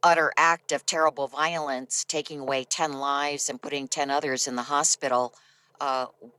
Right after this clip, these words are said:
and it was especially horrendous that it occurred only hours after our Lunar New Year festival celebration,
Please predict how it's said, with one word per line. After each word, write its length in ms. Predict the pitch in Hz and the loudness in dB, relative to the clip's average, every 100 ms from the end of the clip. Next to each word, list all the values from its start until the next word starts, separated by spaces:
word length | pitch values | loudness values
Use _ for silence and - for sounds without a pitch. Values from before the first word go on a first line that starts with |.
| _ - _ | _ -20 _
and 220 | 175 156 - _ - | 2 2 0 _ 2
it 200 | 190 - | 2 6
was 400 | 175 160 165 - _ _ - | 6 6 4 -4 _ _ 0
especially 800 | 180 - - 220 233 - 202 175 | 2 0 2 4 4 2 2 2
horrendous 760 | 180 160 160 165 160 151 - - - | 4 6 6 4 0 0 -4 -10 0
that 220 | 175 156 | 2 4
it 120 | 156 | 2
occurred 640 | 156 - 196 180 165 156 - _ | 0 -2 0 2 2 0 -4 _
only 260 | 190 185 170 | 0 0 0
hours 640 | 170 190 202 180 151 156 - | 2 4 4 2 0 -2 -2
after 680 | 165 165 165 - 160 156 147 - _ _ _ - | 2 2 0 -4 -2 0 -2 -8 _ _ _ 2
our 180 | 165 160 | 4 2
Lunar 480 | 175 208 220 196 175 | 0 2 2 2 0
New 160 | 190 214 | 0 0
Year 360 | 220 170 156 | 2 2 0
festival 680 | - 180 196 - 160 143 139 | 0 2 2 0 2 2 2
celebration, 1000 | - - 156 147 160 147 151 170 151 139 | -2 2 2 2 2 2 2 0 -2 -4